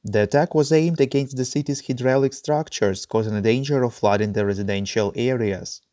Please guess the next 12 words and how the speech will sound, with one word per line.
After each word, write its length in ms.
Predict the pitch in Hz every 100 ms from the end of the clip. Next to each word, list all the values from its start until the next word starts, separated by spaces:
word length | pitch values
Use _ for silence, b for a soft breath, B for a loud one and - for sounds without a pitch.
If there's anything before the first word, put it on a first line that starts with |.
| _ _ -
The 120 | 104
president 440 | 113 104 104 113
of 160 | 123 -
Ukraine, 340 | - 180 175
who 160 | 143 123
was 220 | 113 120
born 240 | 139 156
and 180 | 160 151
raised 300 | 165 165 127
in 100 | 113
Kryvyi 380 | - 123 120 127
Rih, 220 | 147 113